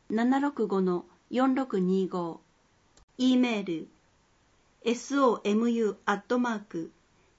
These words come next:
ティーオーダブルエヌドットティーエスユーエヌエーエヌドットジェーピー。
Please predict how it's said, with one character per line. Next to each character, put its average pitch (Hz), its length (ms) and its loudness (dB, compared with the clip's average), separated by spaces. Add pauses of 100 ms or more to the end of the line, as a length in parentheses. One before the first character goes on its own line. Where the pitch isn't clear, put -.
(100)
テ - 80 2
ィ 277 160 4
ー 277 80 2
オ 220 160 2
ー 170 40 -8
ダ 202 140 0
ブ 233 100 0
ル 233 200 0
エ 220 80 0
ヌ 190 200 0
ド 185 140 -2
ッ 185 60 -4 (120)
ト - 240 -8 (800)
テ 269 100 0
ィ 262 120 2
ー 269 80 2
エ 277 60 2
ス 262 160 -10
ユ 226 420 -2
ー 226 60 2
エ 233 40 2
ヌ 262 200 6
エ 254 140 4
ー 247 100 -4
エ 220 100 -2
ヌ 196 220 0 (120)
ド 190 120 -2
ッ 175 60 -6 (140)
ト - 220 -6 (640)
ジ 220 60 -2
ェ 233 40 2 (3250)
ー 208 100 -4
ピ - 140 -8
ー。 160 140 -6